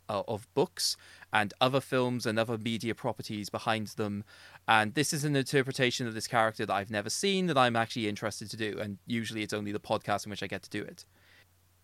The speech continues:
The second link to this episode is twofold. One, we've obviously had dis-, some discussion of Disaster Artist.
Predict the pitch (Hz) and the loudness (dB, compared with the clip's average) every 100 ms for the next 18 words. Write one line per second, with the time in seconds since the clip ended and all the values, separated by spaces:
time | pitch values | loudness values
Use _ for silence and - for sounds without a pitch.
0 | _ 160 - 247 - 165 113 113 170 135 | _ -2 8 10 10 6 4 0 -2 -4
1 | 110 - 101 104 101 98 127 180 _ _ | 0 2 0 -2 -6 -6 -6 -10 _ _
2 | _ 123 113 107 104 - - _ - 151 | _ 2 4 2 0 -2 -6 _ -4 -2
3 | 117 - - - - _ _ _ _ - | -2 -6 -10 -12 -18 _ _ _ _ 4
4 | 139 196 220 196 160 143 135 135 135 - | 8 10 8 4 8 6 6 4 4 4
5 | - - - 123 113 - 123 110 117 110 | 0 0 6 6 4 0 2 2 -2 -2
6 | - 101 98 107 101 107 - 107 85 95 | 0 -2 0 2 6 6 4 -2 -2 -2
7 | 113 165 - | -4 -6 -10